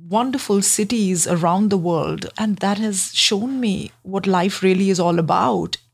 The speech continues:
And in that, I think I've been very blessed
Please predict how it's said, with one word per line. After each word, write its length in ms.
And 380
in 320
that, 600
I 80
think 200
I've 180
been 180
very 260
blessed 720